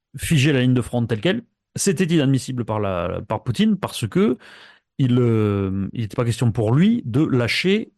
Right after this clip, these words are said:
euh, les oblasts qu'il avait formellement annexés. Parce que maintenant que c'est dans la constitution russe, accepter que la ligne de front soit figée, ça voudrait dire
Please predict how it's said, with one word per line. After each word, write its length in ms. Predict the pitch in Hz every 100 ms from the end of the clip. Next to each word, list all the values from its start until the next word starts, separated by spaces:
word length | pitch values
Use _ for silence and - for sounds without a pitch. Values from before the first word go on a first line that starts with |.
| -
euh, 1160 | 110 104 101 95 87 85 - - - - 50 -
les 180 | 123 120
oblasts 320 | 131 180 -
qu'il 180 | - 123
avait 240 | 123 175
formellement 400 | - 127 123 151
annexés. 320 | 139 131 - 104
Parce 100 | -
que 80 |
maintenant 220 | 101 113 117
que 40 |
c'est 60 | 120
dans 100 | 107
la 60 |
constitution 440 | 107 98 - 110 117
russe, 260 | 202 - - - - - -
accepter 640 | 127 - 135 - 143 127
que 100 | 120
la 60 | 110
ligne 100 | 117
de 60 | 110
front 160 | 117
soit 140 | 113 104
figée, 360 | 107 156 233 - - - -
ça 220 | - 147
voudrait 320 | 131 131 120
dire 460 | 123 185 220 220